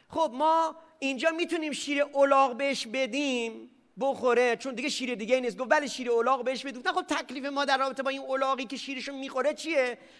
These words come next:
گفت این الاغ مادری که شیر می‌ده حق مادری به گردن این بچه داره و دیگه نمی‌تونه سوارش بشه، حرامه.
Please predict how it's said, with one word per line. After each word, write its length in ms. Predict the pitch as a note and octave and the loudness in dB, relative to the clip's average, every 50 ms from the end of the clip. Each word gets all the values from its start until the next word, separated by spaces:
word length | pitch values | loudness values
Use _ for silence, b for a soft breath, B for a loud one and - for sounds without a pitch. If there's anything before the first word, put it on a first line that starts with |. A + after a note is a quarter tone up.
| B B | B B
گفت 180 | - D#4 D#4+ - | -4 -4 -4 -4
این 140 | - C#4 C#4+ - B3+ | -6 -8 -6 -2 2
الاغ 400 | A#3+ A3+ A#3 C4 C#4+ C#4+ A#3+ A#3 | 2 4 4 4 2 2 2 0
مادری 640 | A3 G#3 G3+ G#3 G#3 G3+ G3+ B3 C4 B3+ B3 G#3 | -2 -2 -2 -2 -2 0 0 0 0 0 0 -2
که 140 | E3 - F#3+ | -4 -6 -8
شیر 360 | - - G3+ G3+ G#3 G3+ G3 | -8 -8 -6 -4 -2 0 0
می‌ده 580 | G3 G3+ G3+ G3 A#3+ C4+ B3 A3+ G#3+ G#3+ G#3 - B B B B | 0 -2 -4 0 2 4 4 4 4 2 0 -4 B B B B
حق 280 | B A3+ C4 - - C4+ | B 0 0 2 0 -2
مادری 500 | C4 A#3 A3+ A3 G#3 F#3 G#3 A3 C4 C4 | -2 0 2 2 2 4 2 0 0 -2
به 80 | C4 | 0
گردن 340 | A#3 B3+ A#3+ A#3 A3 A#3 A#3 | 2 4 4 4 2 0 -2
این 140 | A#3+ A#3+ A3+ | -2 -2 0
بچه 280 | A3+ A3+ A3 - A#3+ A3 | 0 0 0 0 0 0
داره 160 | A3+ A#3 B3 | 0 0 0
و 80 | B3 | 0
دیگه 220 | A3 G3 G#3 A#3+ C4 | 0 -2 -4 -6 -4
نمی‌تونه 500 | B3+ B3+ C4+ C#4+ D4 - C#4 D4+ C#4 B3+ | 0 0 0 0 0 -2 -2 -2 -2 0
سوارش 480 | - B3+ A#3 A3 A3 G3 F#3 F3+ D#3+ | 2 4 4 4 4 2 2 0 -4
بشه، 220 | E3+ E3+ - A3 G3 | -8 -8 -6 -6 -4
حرامه. 840 | E3+ G#3 G#3+ G#3 A3 A3 A#3+ B3+ C#4+ D4+ D4+ C#4 C4+ G#3+ D#3 B2+ | 2 6 8 8 10 10 10 10 10 8 6 6 4 4 4 2